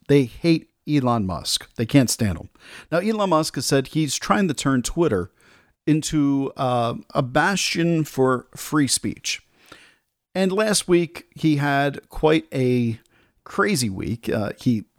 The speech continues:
launched the largest rocket in the history of rockets. And before the thing ever was launched, they told everybody, "It will be an accomplishment if this thing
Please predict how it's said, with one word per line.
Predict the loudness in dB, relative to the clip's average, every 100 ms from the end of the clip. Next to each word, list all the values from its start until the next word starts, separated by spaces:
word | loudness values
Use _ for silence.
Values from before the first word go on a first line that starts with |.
| -4
launched | 2 2 0 -2
the | 0 0 -2 -14 _ _ _
largest | -6 0 2 2 0 -2 -4
rocket | 0 2 2 0 -4
in | 0
the | 0
history | 2 0 0 0
of | 0 2
rockets. | 2 2 -4 -8 -4 -4 _ -20 -20 -20 _ _ _ _
And | -2 0
before | 0 -2 -6 -2 2 4 2 -4 -10 -8
the | -6
thing | 0 2 0 -2
ever | -4 0 0
was | 0 0 0
launched, | -2 -2 -4 -8 -8 -16 _ _ _ _ _ _ _ _ _ 0
they | 2 2
told | 0 -2 0 0
everybody, | -2 -6 -8 -8 -12 -16 _ _ _ _ _ -2
"It | 0
will | 0
be | -2 0 2 2 -2 -4 -8 0
an | 2
accomplishment | 2 0 0 0 -2 -4 -4 -6 _ _ _ _ _
if | -4
this | 0 0 0
thing | 0 0